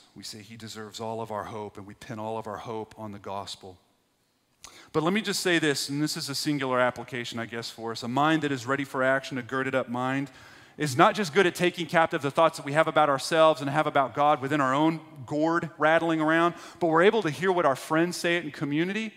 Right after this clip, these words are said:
and preach the gospel to them, right?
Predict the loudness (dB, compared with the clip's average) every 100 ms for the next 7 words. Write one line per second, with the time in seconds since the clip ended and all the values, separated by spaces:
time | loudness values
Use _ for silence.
0 | _ -8 -8 -8 -4 2 4 2 -6 -6
1 | -4 -4 -6 -16 _ _ _ _ _ _
2 | -10 -8 -10